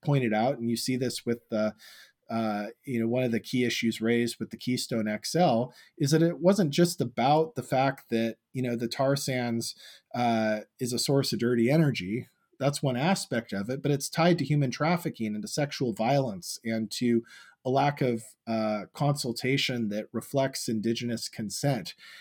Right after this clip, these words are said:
It's tied to all these other issues. It's, it's not an issue where you can just narrow in on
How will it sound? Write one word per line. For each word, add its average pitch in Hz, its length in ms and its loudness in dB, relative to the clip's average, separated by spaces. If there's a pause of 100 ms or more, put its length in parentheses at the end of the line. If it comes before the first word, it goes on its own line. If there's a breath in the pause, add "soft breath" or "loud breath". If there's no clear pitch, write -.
(140)
It's 165 140 0
tied 196 200 6
to 190 60 4
all 190 140 6
these 190 200 6
other 165 240 4
issues. 120 480 2
It's, 123 240 -6
it's 147 200 -2
not 165 340 4 (200)
an 143 80 0
issue 147 300 2
where 135 80 2
you 131 80 2
can 123 160 -2
just 143 240 -2
narrow 131 440 2
in 135 320 4
on 120 460 -2